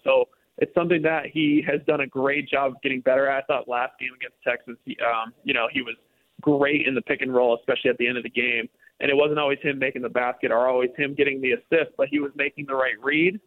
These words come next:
and then the team was being able to play off that. They were able to get easy buckets. Um,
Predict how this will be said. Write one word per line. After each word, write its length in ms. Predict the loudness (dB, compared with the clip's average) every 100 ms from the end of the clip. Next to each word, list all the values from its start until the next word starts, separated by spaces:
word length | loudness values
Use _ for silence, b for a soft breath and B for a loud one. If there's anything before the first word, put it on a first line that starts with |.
| -10
and 100 | -6
then 120 | -6
the 60 | -8
team 240 | -8 -6 -6
was 80 | -6
being 200 | -4 -2 0
able 120 | -2
to 60 | 2
play 140 | 2
off 160 | 2 0
that. 160 | -2 -2
They 100 | -2
were 120 | -2
able 100 | -4
to 80 | -8
get 160 | -10 -10
easy 260 | -12 -8 0
buckets. 360 | 0 2 0 _ _ b b b b
Um, 260 | -2 -2 -2